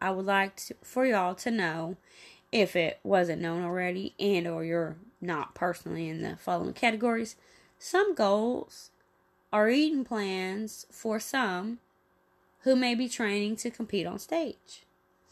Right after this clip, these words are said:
Those plans may require more restrictions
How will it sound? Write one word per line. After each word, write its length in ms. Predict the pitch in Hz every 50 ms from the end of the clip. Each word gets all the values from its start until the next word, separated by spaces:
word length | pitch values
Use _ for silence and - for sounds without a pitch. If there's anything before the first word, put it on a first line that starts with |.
| _ _ _ _ _ _
Those 300 | - 190 220 262 381 381
plans 560 | - - 330 311 302 277 277 277 277 - - - -
may 400 | - 214 214 208 202 202 202 202
require 680 | 202 208 226 - - 202 180 170 170 170 170 170 180 190
more 280 | 196 202 190 180 180 196
restrictions 560 | 233 233 - - 190 175 - - 180 175 -